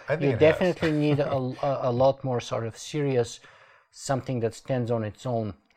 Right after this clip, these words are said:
Speaker 2: a-,
Speaker 1: Yeah.
Speaker 2: and that kind of above and beyond the, the novel,
Speaker 1: No,
Speaker 2: perhaps.
Speaker 1: and we've had people, agents and whatnot, reach out and saying we would love a, a real transhumanist, uh, nonfiction book that explores the entire field from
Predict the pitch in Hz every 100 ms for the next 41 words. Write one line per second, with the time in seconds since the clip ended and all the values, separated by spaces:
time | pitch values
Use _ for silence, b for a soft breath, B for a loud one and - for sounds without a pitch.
0 | B B B 135 135 143 127 131 120 -
1 | 123 113 - _ _ _ - 123 110 151
2 | 135 147 127 131 127 113 107 101 - 117
3 | 117 110 107 107 104 101 101 113 95 127
4 | 127 175 196 170 170 - _ 139 127 131
5 | 131 123 120 113 113 110 113 110 110 110
6 | - 110 - 107 104 104 - 101 104 101
7 | - - - 113 107 113 110 101 - -
8 | - 107 107 120 113 110 - - 104 -
9 | 190 143 - - b b 107 104 117 160
10 | - 120 104 101 - 107 - - 110 110
11 | 113 107 110 104 - 147 127 107 113